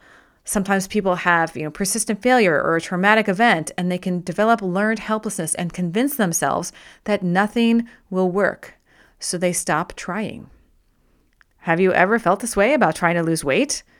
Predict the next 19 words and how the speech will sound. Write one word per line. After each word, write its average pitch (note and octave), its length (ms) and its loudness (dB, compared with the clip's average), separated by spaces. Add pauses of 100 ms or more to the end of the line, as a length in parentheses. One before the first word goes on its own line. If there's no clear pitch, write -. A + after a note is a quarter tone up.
(500)
You - 80 -12
know, E3+ 100 -2
you're G#3+ 160 2
working F#3+ 280 4
really G#3 200 4
hard, G3+ 480 8
you've E3 180 -2
been D#3+ 160 -2
doing, F3+ 280 -2
you've D#3+ 100 -4
been D#3+ 120 -2
good F#3+ 400 6
all F#3+ 180 4
week, F#3 320 2
but E3+ 120 -4
the F3+ 60 -2
scale E3+ 380 2
isn't F#3 240 -4
moving. A3+ 400 -2